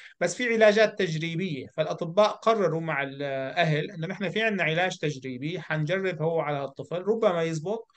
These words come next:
وربما ما يزبط، لأنه بالأدب الطبي كله حول العالم في حوالي عشرين، ثلاثين حالة من هالمرض هذا. فهون نحن أخلاقيًا، هي باسل ربما عم يسمع،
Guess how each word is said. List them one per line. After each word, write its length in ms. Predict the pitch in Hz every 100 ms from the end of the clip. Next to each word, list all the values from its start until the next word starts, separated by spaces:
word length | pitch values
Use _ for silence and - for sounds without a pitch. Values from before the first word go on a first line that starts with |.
| - - -
وربما 400 | 190 247 240 196
ما 160 | 214
يزبط، 280 | 208 143 135
لأنه 180 | 156 170
بالأدب 420 | 175 175 202 208
الطبي 300 | 185 202 190
كله 240 | 190 208 175
حول 200 | 185 170
العالم 280 | 156 175
في 140 | 156 151
حوالي 240 | 165 165
عشرين، 500 | 143 - 156 156 151
ثلاثين 340 | 151 127 151 147
حالة 240 | 151 147
من 100 | 123
هالمرض 760 | 123 139 135 143 147 165 139 104
هذا. 260 | 104 101 - _ _ - _ -
فهون 260 | 165 214 247
نحن 200 | 240 214
أخلاقيًا، 800 | - - 190 180 240 190 165 196
هي 140 | 165 156
باسل 340 | 160 160 160
ربما 320 | 151 147 143
عم 140 | 131 151
يسمع، 460 | 185 151 151 208